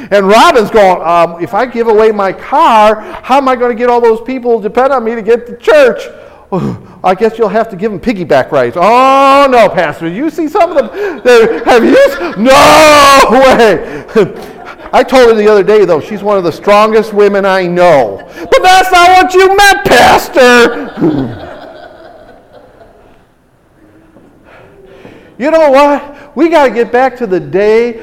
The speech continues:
where the evangelical church worried about, less about stuff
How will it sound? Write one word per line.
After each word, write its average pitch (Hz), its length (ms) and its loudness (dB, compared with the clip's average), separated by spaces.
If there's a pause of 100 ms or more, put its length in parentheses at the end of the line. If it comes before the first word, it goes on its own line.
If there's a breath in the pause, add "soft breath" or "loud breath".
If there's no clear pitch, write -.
(160 loud breath)
where 208 180 0
the 196 60 -2
evangelical 226 760 -4
church 233 440 -2
worried 254 340 -4
about, 196 600 -4
less 269 360 0
about 196 500 -2
stuff - 800 -2